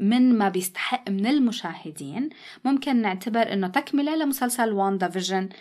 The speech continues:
كنت متوقع على الأقل إنه يكون بمستوى، مستوى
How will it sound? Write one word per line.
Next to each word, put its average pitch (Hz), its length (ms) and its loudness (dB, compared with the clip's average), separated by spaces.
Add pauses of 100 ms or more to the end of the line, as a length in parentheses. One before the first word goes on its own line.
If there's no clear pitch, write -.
(360)
كنت 311 300 4
متوقع 254 420 2
على 220 300 2
الأقل 226 440 0
إنه 247 200 4
يكون 254 340 2
بمستوى، 208 680 -2 (220)
مستوى 190 480 -4